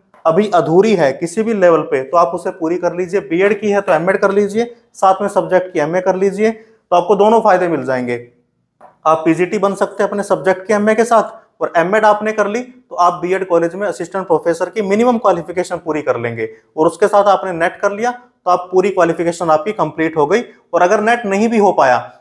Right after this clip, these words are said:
तो भी डीएलएड में, डीपीएससी में, इन कोर्सेज में आपके पढ़ाने के चांसेस बने रहेंगे। तो दोस्तों, आज हमने बात की कैसे हम असिस्टेंट प्रोफेसर बन सकते हैं, specially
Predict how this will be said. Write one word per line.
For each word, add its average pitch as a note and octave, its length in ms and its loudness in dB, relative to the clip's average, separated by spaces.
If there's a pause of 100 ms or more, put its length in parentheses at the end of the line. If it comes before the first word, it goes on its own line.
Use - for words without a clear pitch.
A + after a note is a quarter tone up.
(140)
तो F3+ 100 0
भी G#3+ 180 -2
डीएलएड F3 420 0
में, G3 240 -4
डीपीएससी F3+ 520 -4
में, F#3+ 200 -6
इन F#3 200 -8 (180)
कोर्सेज E3 340 0
में F3 160 -4
आपके D#3 340 0
पढ़ाने D#3+ 360 -2
के E3 120 -4
चांसेस D#3 460 -4 (300)
बने E3 240 4
रहेंगे। A#2+ 300 -2
तो - 380 -8
दोस्तों, F3 340 2
आज G#3 120 4
हमने G#3 240 -4
बात F#3+ 300 -2
की A3 80 -10
कैसे F3+ 320 -4
हम G3 100 -4
असिस्टेंट F#3 380 -4
प्रोफेसर F3 420 0
बन D#3 180 0
सकते F3 300 0
हैं, A3+ 160 -2 (360)
specially G3 500 0